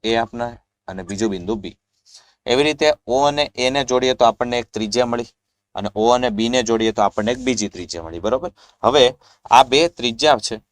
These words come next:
<clears throat> તો આપણી સંપૂર્ણ આકૃતિ થઈ ગઈ આ પ્રમેયની. હવે આ સંપૂર્ણ આકૃતિ ઉપરથી આપણે એવું સાબિત કરવું છે કે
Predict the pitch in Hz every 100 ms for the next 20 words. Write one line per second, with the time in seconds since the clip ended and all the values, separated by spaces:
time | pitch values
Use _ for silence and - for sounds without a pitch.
0 | _ _ 131 - - 214 _ _ - -
1 | _ _ - _ 117 123 135 143 139 117
2 | 131 135 113 - 104 98 87 87 76 -
3 | _ _ _ - 113 107 101 87 82 _
4 | _ - 104 120 139 135 160 180 165 160
5 | 160 156 147 147 143 156 131 143 135 135
6 | 151 143 131 139 - 139 135 117 113 117